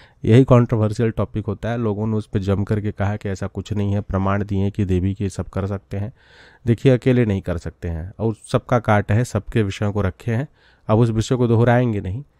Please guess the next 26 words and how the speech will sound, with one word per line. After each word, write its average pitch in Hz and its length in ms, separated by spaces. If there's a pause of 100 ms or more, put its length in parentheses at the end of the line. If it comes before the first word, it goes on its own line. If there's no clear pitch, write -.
(300)
इन्होंने 135 360
उसे 156 240
सुना 143 340
और 156 220 (160)
बस 160 240
उस 180 200
एक 180 260
पॉइंट 139 240
को 143 120
ही 135 80
क्लिक 123 300
करके 123 380 (200)
मैसेज 107 360
किए 120 220
कि 123 80
भैया 113 320
हम 123 100
ऐसा 117 200
करते 107 340
थे, 131 100
ये 120 200
समस्या 113 440
ऐसे 101 180
ऐसे 101 160
होगी, 101 140
तो 101 140